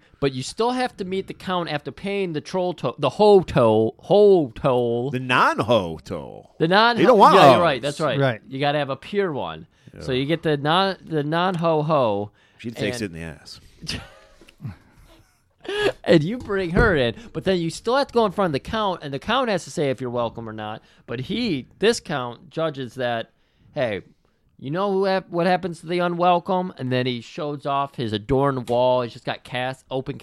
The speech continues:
Speaker 1: caskets
Speaker 2: It's
Speaker 1: of
Speaker 2: like the old
Speaker 1: dead
Speaker 2: West scene where they'd have, like, the outlaws, like, you know.
Speaker 1: Yeah.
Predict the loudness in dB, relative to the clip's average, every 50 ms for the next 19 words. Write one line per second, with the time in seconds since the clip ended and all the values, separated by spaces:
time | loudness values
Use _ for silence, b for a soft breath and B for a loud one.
0 | -2 -2 -2 -2 -4 -4 -4 -4 -2 -2 -2 0 0 0 2 4 6 6 6 6
1 | 6 6 6 4 4 2 -2 -6 -6 -6 -4 -4 -6 -6 -6 -4 -4 -4 -4 -4
2 | -2 -4 -4 -4 -6 -8 -8 -8 -8 -10 _ -10 -8 -6 -6 -6 -4 -4 -4 -4
3 | -4 -4 -4 -4 -4 -4 -4 -6 -6 -8 -10 -14 -16 -14 -14 -14 -14 -14 -16 -18
4 | _ -20 -20 -20 -18 -16 -16 -16 -14 -10 -8 -8 -8 -8 -10